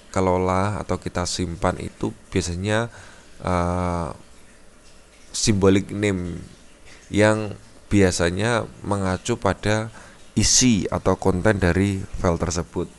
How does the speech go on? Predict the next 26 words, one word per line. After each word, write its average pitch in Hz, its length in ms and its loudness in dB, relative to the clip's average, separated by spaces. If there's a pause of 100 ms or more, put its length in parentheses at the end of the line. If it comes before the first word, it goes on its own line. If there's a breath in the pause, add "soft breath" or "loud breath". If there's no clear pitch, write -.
(600)
untuk 82 240 -12
penamaannya. 82 720 -6 (1200 loud breath)
Terdapat 110 400 2
dua 120 160 2
kebijakan 113 560 -2
penamaan 92 560 -2
file. 87 400 0
Yang 85 160 -4
pertama 95 320 -4
adalah 85 240 0
sistem - 320 -2
case - 320 -2
sensitif, 90 720 -4 (400 loud breath)
membedakan 87 640 0
antara 90 240 0
huruf 87 240 -2
kecil 87 320 -4
dan 82 160 0
huruf 80 240 -2
kapital. 90 480 -2
Nah, 92 160 0
untuk 87 240 -4
case 95 240 0
sensitif 90 400 -6
ini 98 240 -4
biasanya, 92 560 -2